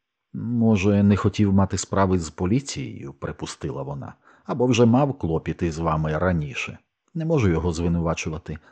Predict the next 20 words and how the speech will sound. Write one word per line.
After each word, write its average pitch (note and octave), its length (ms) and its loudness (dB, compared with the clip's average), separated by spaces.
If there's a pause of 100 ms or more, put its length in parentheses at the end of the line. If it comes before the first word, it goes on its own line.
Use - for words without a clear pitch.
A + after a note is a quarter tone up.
На A2 160 4
одній G2+ 300 6
руці G2+ 280 2
пальців E2 480 0
вистачить, E2 500 -4
щоб - 420 -6
порахувати F2 640 0
усіх E2 340 -4
чесних - 440 -4
копів. D#2+ 400 -6 (160)
Ще - 200 -2
й C#3+ 40 0
парочка A2 480 2
пальців F2+ 640 -2
лишиться". - 680 -4 (580)
Останній F2 460 2
коментар F2 560 2
зачепив F#2+ 580 0
Вайтлоу F2 500 0
заживе. E2+ 480 -2